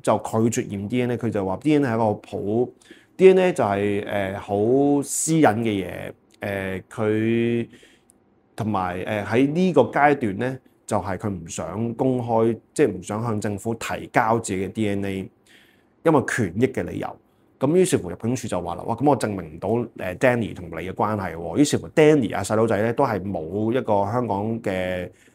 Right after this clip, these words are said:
呃，出世紙嘅狀態嘅係。噉嗱，即係可以 foresee 到就係話，啊，呃，呢兩位，呃，啊，啊，曾生同關小姐嘅，呃，訴求呢，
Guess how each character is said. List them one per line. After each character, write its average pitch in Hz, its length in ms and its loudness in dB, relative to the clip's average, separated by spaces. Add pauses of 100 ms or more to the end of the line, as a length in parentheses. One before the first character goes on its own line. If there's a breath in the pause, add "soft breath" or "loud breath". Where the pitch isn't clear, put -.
(160 soft breath)
呃， 95 100 -6
出 - 100 -6
世 117 120 -4
紙 104 480 -4
嘅 95 180 -4
狀 92 260 -6
態 92 260 -6
嘅 92 60 -8
係。 87 180 -10 (600 soft breath)
噉 220 340 4
嗱， 104 320 2
即 226 100 6
係 - 60 4
可 185 120 8
以 185 40 8
foresee 131 440 2
到 117 180 2
就 117 100 -2
係 98 200 -2
話， 95 280 -2 (200)
啊， 107 300 2 (100)
呃， 104 200 0
呢 160 220 0
兩 110 440 2
位， 117 460 2 (280)
呃， 110 320 0
啊， 120 100 4
啊， 113 560 6 (100)
曾 156 280 2
生 147 280 2
同 98 160 -6 (120)
關 123 440 0 (380)
小 - 240 -6 (140)
姐 95 360 -6 (640 loud breath)
嘅， 127 800 8
呃， 95 240 -6
訴 120 420 4
求 90 280 -4
呢， 139 140 0